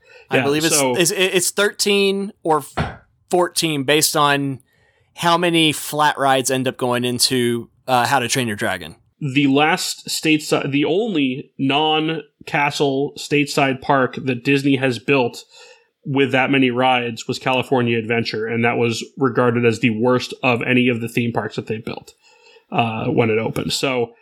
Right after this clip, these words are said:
Speaker 2: uh, and a lot of that, too, was a bunch of, uh, cheap flat rides. So
Speaker 1: Superstar limo to Epcot. We're go-, I'll make that. I wanna add that to my list of announcements.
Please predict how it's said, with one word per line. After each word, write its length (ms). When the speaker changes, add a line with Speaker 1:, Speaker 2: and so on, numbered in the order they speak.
Speaker 2:
uh, 280
and 120
a 200
lot 220
of 60
that, 220
too, 320
was 600
a 80
bunch 260
of, 160
uh, 240
cheap 260
flat 300
rides. 520
So 380
Speaker 1:
Superstar 360
limo 340
to 240
Epcot. 480
We're 160
go-, 120
I'll 180
make 180
that. 140
I 80
wanna 180
add 180
that 160
to 40
my 100
list 300
of 100
announcements. 540